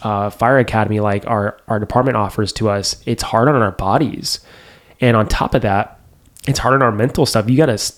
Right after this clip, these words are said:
extract everything in your personal life and just focus on that.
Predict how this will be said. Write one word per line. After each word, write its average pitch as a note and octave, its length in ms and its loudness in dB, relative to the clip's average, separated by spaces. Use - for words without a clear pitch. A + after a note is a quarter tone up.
extract - 600 -2
everything D#3 440 2
in C#3 60 2
your C3 100 4
personal C3+ 380 2
life C#3 340 2
and A#2+ 100 0
just G2+ 160 -8
focus B2 440 0
on A#2 180 2
that. G2 300 -2